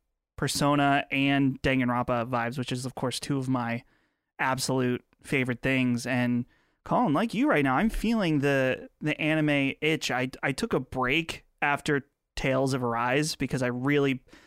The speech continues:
blitzed through that game and was kinda done with it. But now I'm, uh, I'm watching this show called JoJo's Bizarre Adventure, which has just kinda reignited my, my weebdom. And so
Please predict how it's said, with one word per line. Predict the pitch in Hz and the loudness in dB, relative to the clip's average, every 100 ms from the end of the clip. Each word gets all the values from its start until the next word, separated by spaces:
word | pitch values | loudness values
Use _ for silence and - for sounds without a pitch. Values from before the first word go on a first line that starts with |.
| _ | _
blitzed | 139 143 147 - | 0 2 2 0
through | 160 | 2
that | 147 151 | 4 2
game | 143 151 151 160 160 _ _ _ 139 | 2 2 4 2 0 _ _ _ 0
and | 135 | 2
was | 135 123 - - _ - | 4 2 -4 -12 _ -4
kinda | 160 143 | -2 0
done | 127 131 | 0 0
with | 143 165 | 0 0
it. | 175 - | -2 0
But | 135 135 | -2 2
now | 131 139 143 | 2 4 4
I'm, | 139 131 | 4 2
uh, | 131 123 120 - _ _ _ | 2 0 -2 -6 _ _ _
I'm | 139 | -2
watching | 156 196 | 0 0
this | 151 | 0
show | - 151 | 2 0
called | 143 127 | 0 -4
JoJo's | 123 131 135 139 135 | 0 -2 2 0 0
Bizarre | 131 127 131 | -2 -2 0
Adventure, | 127 127 127 - 165 | 0 -2 -2 0 0
which | 139 - | 0 -2
has | 127 | -4
just | 131 | -4
kinda | - 127 | -4 -4
reignited | 117 135 139 131 135 127 131 127 | -2 0 2 0 0 0 0 0
my, | 127 117 117 120 _ _ _ _ _ | 0 0 -4 -6 _ _ _ _ _
my | 139 127 | -2 0
weebdom. | 120 131 139 135 120 - - - _ _ | 0 0 0 0 -2 -4 -12 -18 _ _
And | 135 123 120 | -2 0 0
so | 143 120 117 117 123 | -2 -2 -2 -4 -8